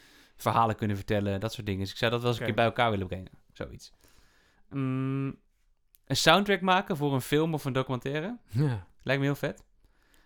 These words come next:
Speaker 1: Ehm, en ik zou nog een keer een week lang, eh, twenty-four seven radio willen maken, heb ik hier nog.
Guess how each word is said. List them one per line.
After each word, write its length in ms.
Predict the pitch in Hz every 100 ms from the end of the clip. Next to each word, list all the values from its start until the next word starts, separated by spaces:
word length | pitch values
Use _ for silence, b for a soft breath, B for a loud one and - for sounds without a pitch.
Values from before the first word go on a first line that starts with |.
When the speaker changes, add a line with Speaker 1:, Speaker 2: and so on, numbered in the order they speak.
| b b
Speaker 1:
Ehm, 600 | - 117 113 113 113 113 - _ -
en 100 | 139
ik 60 |
zou 220 | 143 156 156
nog 80 | 147
een 60 |
keer 180 | - 143
een 60 | 135
week 220 | 143 151
lang, 300 | 139 123 120
eh, 60 | 117
twenty-four 520 | - - 139 123 120
seven 260 | - 113
radio 320 | 101 120 151 151
willen 180 | 156
maken, 300 | 147 147 151
heb 100 | 139
ik 40 | -
hier 80 | 139
nog. 300 | 143 170